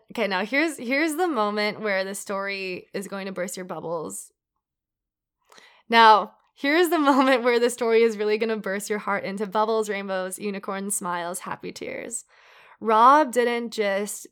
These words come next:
be a father the right way for his kids.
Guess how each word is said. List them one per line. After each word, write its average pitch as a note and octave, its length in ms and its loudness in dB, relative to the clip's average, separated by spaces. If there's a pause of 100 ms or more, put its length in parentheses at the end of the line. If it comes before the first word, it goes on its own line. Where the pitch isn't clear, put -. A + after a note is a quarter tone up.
(160)
be G#3 200 -2
a G#3 80 0
father G3 460 -2
the G3+ 140 -8
right F#3 180 -8
way F#3+ 160 -8
for F#3+ 220 -10
his F#3+ 220 -8
kids. F#3 720 -12